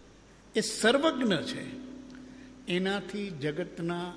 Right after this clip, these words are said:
એક પણ પદાર્થની એક પણ સ્થિતિ અજ્ઞાત નથી, એનાથી કંઈ છૂપું નથી. અને બીજું, વિતરાગની એક બીજી વિશેષતા છે કે એનાથી કંઈ અજ્ઞાત નથી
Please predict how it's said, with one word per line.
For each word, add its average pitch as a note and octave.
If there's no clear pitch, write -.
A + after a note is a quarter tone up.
એક -
પણ C#4
પદાર્થની E3+
એક F#3
પણ B3
સ્થિતિ F3
અજ્ઞાત F3
નથી, D3
એનાથી F3+
કંઈ E3+
છૂપું E3
નથી. -
અને F#3
બીજું, E3+
વિતરાગની A3+
એક A#3
બીજી F3+
વિશેષતા C3
છે -
કે B3+
એનાથી A#3
કંઈ B3
અજ્ઞાત G3+
નથી A3